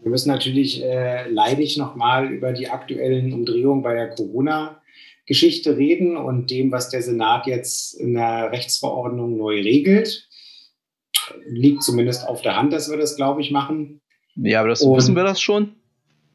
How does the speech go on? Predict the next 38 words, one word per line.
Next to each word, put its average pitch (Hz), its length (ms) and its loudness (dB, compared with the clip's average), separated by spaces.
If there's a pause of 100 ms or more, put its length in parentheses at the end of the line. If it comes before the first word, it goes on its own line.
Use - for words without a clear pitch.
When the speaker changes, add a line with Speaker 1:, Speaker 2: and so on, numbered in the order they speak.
(520)
Speaker 1:
Ja, 147 300 8
na 110 120 0
ja, 98 120 0
die 98 100 -4
meisten 98 340 -6
Sachen 92 220 -10
sind 95 140 -12
ja 95 80 -6
schon 92 200 -8
bekannt. - 520 -12 (580)
Speaker 2:
Also, 107 380 0 (800)
ja, 104 220 4
okay, 120 380 -2 (160)
da - 80 -2
bin 107 120 0
ich 120 60 2
mal 131 140 2
gespannt, 131 400 0 (420)
weil 117 220 0
so, 120 580 2
so - 140 -2
richtig 135 280 -2
klar 147 200 2
scheint 147 260 -2
mir 143 80 0
das 139 200 0
noch 143 120 4
nicht 143 240 0
zu 214 120 2
sein. 196 440 2
Und 151 760 0 (360)
wie 147 180 2
wir 151 80 4
ja 143 140 6
letzte 139 340 2
Woche 139 180 0
lernen 127 460 4
durften, 143 960 0